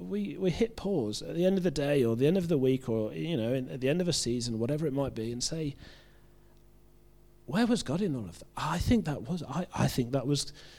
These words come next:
God was getting my attention in that interaction, in that conversation. We're not our,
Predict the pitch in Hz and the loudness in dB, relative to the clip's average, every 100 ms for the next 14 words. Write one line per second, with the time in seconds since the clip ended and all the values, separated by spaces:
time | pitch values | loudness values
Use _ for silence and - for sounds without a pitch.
0 | - - - - 131 143 143 - 143 147 | -20 -10 -8 2 4 6 4 4 2 4
1 | 143 143 - 170 160 170 156 160 180 175 | 4 2 0 -4 -2 -2 0 0 -2 -4
2 | - 170 170 - 180 147 151 156 - 160 | 0 0 0 -2 -2 2 2 0 -4 -4
3 | 151 - 160 160 190 151 170 180 156 156 | -2 -2 -4 -2 0 8 10 10 6 6
4 | 147 | 6